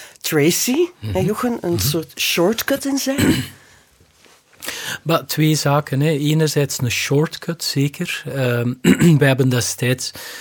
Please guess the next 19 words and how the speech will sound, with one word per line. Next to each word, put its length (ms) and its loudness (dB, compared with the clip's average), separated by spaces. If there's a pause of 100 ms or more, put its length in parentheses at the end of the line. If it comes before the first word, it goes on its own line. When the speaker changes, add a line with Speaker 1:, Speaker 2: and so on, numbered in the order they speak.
(180)
Speaker 2:
een 80 -4
jaar 180 0
en 60 2
een 60 4
half 180 2
geleden, 360 0
als 220 -2
we 80 -2
het 360 -2
product 380 -4
naar 120 2
de 80 -2
markt 340 -2
brachten, 600 -4
zagen 300 0
we 100 -2
twee 440 0
use 200 0
cases. 460 -6